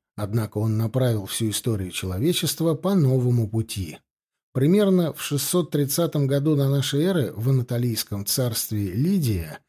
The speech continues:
некто проштамповал кусочек драгоценного металла чем-то вроде перстня с печаткой. Датировка этих монет основана на археологических данных и прежде всего на исследовании клада, зарытого под фундаментом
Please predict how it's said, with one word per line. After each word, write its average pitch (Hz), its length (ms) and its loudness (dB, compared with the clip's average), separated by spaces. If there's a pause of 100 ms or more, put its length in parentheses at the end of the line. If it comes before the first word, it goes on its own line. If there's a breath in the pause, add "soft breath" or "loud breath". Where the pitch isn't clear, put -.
(280)
некто 202 460 2
проштамповал 143 840 2
кусочек 139 540 -2
драгоценного 135 800 2
металла 175 600 2
чем-то 170 520 0
вроде 156 340 2
перстня 156 540 2
с - 80 -4
печаткой. 131 840 -4 (1000)
Датировка 139 680 0
этих 123 440 -6
монет 160 400 -2
основана 156 680 -2
на 147 240 -4
археологических 131 1200 -6
данных 175 480 -2
и 139 180 -6
прежде 127 480 -4
всего 143 380 -4
на 151 180 -2
исследовании 120 960 -4
клада, 175 460 -2
зарытого 165 580 -2
под 135 240 -8
фундаментом 151 920 -4